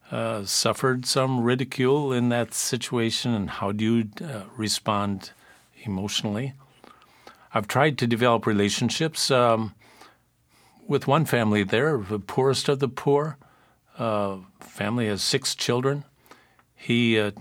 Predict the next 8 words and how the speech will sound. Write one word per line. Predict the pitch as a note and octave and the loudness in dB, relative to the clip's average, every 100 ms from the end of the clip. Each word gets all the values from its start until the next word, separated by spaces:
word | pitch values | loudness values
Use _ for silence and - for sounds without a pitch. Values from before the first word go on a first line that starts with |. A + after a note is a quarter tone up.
| _ _ _ - | _ _ _ -14
he | - A#2+ | -2 2
lost | G#2 A#2 - | 4 4 4
his | C3+ B2 | 0 0
job | - G#2+ A2 B2 | 2 4 4 2
because | G#2+ G2+ G#2 G#2+ A#2 | -2 -4 -2 0 0
of | A#2 | -2
the | A#2 | -2
conflict | - - A#2 A2 C3+ C#3 - - | -4 -2 -2 0 -4 -4 -8 -16